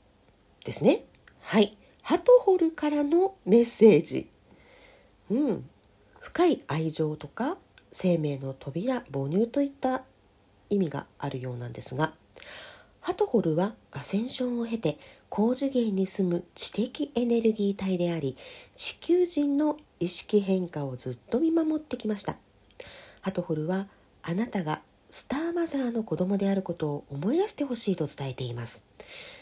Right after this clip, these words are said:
この大きな愛に包まれてください。それは優しく育むエネルギーです。スター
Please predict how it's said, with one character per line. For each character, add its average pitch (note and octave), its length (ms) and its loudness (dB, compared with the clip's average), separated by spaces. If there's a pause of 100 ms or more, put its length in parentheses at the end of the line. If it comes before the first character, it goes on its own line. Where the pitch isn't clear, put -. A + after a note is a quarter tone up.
(200)
こ E3 100 -4
の E3 180 -2
大 A#3+ 260 0
き A3+ 160 -2
な G3+ 200 -2
愛 F#3 240 -2
に G#3 320 -2
包 A3 360 0
ま C#4+ 40 -4
れ D4+ 100 -6
て A3 120 -10
く - 80 -14
だ - 100 -10
さ - 140 0
い。 - 80 -18 (960)
そ A#3+ 120 -4
れ B3 140 0
は C4 200 -4 (120)
優 D3 80 -4 (160)
し - 180 0
く G#3+ 160 -4 (160)
育 C#4 360 -2
む F4 100 0
エ B3+ 80 2
ネ G3+ 140 0
ル G3 120 2
ギ D3 220 -6
ー B2+ 40 -8
で B2 180 -6
す。 - 240 -2 (800)
ス - 40 -8
タ F3+ 100 -6
ー F3+ 180 -2